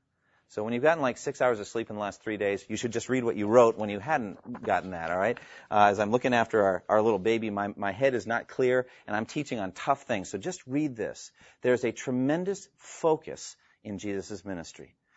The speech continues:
a tremendous focus on his sheep, and for them, he is effective and powerful. That's the way of thinking concerning definite atonement.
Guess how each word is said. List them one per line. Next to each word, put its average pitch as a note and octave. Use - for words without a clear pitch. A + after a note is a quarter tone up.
a -
tremendous C#3+
focus B2+
on G2
his F#2+
sheep, -
and F#2
for G2+
them, G#2
he G#2+
is F2+
effective F2+
and D2+
powerful. C#2
That's F#2+
the F2+
way A2+
of G2
thinking G#2
concerning F2+
definite E2
atonement. D#2+